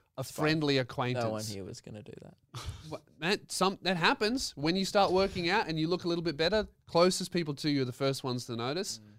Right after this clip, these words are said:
Speaker 1: you know. Uh, but when you're in a t-shirt and it's someone that you kinda know and they go, "You been working out?" That's when, that's real progress.
Speaker 2: Meg said to me, uh, a couple of days ago, "You look a little less grinchy."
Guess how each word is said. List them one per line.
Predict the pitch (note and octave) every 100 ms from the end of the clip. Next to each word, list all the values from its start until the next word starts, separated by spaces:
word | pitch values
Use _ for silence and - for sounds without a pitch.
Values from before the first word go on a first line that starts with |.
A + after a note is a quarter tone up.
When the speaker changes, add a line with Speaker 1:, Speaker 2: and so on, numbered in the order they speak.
| _ _ _
Speaker 1:
you | B2+
know. | B2+ F3+ G#3+ _ _ _ _ -
Uh, | C3+ B2 A#2 A2
but | - C3 B2
when | C3 D3
you're | D#3 D3
in |
a | B2+
t-shirt | A#2 D#3 F3 - F3+ A3+ C#4+ _ _
and | C3+
it's | C3 -
someone | - C#3+ C#3+ C3
that | B2+
you | B2+ A#2+
kinda | C#3 C#3+ D#3+
know | D#3+ F3
and | G#3 E3
they | D#3
go, | D3 C#3+ C#3+ - _ _ _
"You | D4+ C#4+
been | A#3
working | A3+ A#3+ A3
out?" | G#3 C4 - -
That's | D3+ F3
when, | F3 E3 D3 C3 -
that's | C3+ D3 -
real | A#2 C3+ A#2+
progress. | C#3 A2+ G#2 G2 - -
Speaker 2:
Meg | B2+ C3 E3 -
said | - C#3 B2
to | -
me, | B2 A#2 A2+
uh, | A2+ A2+ A2 A2
a |
couple | - B2
of | A2+
days | A#2 D3
ago, | C#3+
"You | A2 A2 A#2+ C#3+
look | C#3
a | C3
little | B2+ B2+ A#2
less | A#2+ B2
grinchy." | - B2 C3 D#3 A#2 F#2